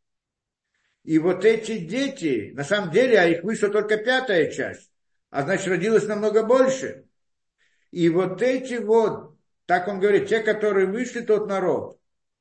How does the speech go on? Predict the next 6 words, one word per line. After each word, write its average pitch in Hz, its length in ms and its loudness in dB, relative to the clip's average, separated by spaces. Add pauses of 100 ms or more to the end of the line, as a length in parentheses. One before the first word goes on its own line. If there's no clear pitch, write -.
(340)
Что - 320 2
это 220 280 4
за 185 140 -2
народ? 180 500 0 (880)
Это 170 340 0
те, 247 600 -2